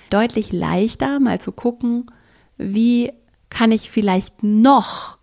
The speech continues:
dieses Bedürfnis befriedigen? Also was wären andere Arten und Weisen, unabhängig von dieser Situation, um mit diesem Bedürfnis zu arbeiten und dieses Bedürfnis zu erfüllen? Und das hat dann nämlich den folgenden Effekt. Ich bekomme ein Stück weit die Kontrolle zurück.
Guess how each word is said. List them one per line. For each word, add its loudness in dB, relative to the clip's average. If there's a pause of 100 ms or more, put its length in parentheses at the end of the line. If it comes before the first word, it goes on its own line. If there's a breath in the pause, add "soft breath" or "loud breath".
(300)
dieses -2
Bedürfnis -2
befriedigen? -6
Also -4
was -6
wären -4
andere 0
Arten -6
und -8
Weisen, -4 (500 soft breath)
unabhängig 2
von -2
dieser -2
Situation, -8
um -4 (120)
mit 0
diesem 0
Bedürfnis -2
zu -6
arbeiten 0 (140)
und -2
dieses -2
Bedürfnis -2
zu -8
erfüllen? -4
Und -2
das 2
hat -2
dann 0
nämlich 0
den -2
folgenden 0
Effekt. -2 (680)
Ich -8
bekomme 0
ein -2
Stück -6
weit -2 (240)
die -6
Kontrolle 2
zurück. -6